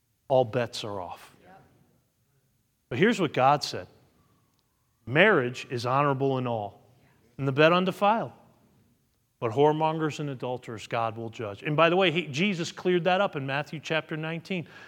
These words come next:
He said to the Pharisees, they were asking about divorce, he said, "Have you not read that he that made them at the beginning made them male and female? Female?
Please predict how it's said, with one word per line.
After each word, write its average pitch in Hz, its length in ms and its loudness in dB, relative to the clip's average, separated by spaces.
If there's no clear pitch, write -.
He 156 100 -2
said 147 380 0
to 156 80 0
the 147 80 2
Pharisees, 165 500 0
they 147 80 2
were 139 100 2
asking 156 280 0
about 156 180 -2
divorce, 156 340 -2
he 143 60 -10
said, 131 180 -2
"Have 143 200 4
you 156 80 0
not 160 200 0
read 165 220 0
that 143 120 -4
he 160 120 -6
that 151 140 -6
made 151 240 -6
them 156 120 -6
at 151 120 -10
the 151 40 -14
beginning 160 440 -6
made 139 180 -6
them 135 180 -4
male 151 280 -4
and 147 100 -8
female? 165 420 -2
Female? 196 460 -2